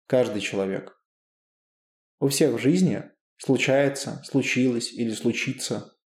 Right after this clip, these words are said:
нечто несправедливое, не имеющее разумного обоснования. Это тот самый вопрос,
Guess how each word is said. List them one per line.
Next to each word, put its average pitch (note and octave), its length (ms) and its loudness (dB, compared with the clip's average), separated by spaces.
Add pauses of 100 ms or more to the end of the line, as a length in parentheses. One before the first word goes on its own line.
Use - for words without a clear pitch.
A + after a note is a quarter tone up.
(180)
нечто C#3+ 340 2
несправедливое, C3 1000 2 (340)
не C#3 240 4
имеющее B2 760 0 (180)
разумного A#2+ 580 2
обоснования. A2 840 -2 (1500)
Это E3 200 4
тот C3 180 0
самый B2+ 280 2
вопрос, C#3+ 720 0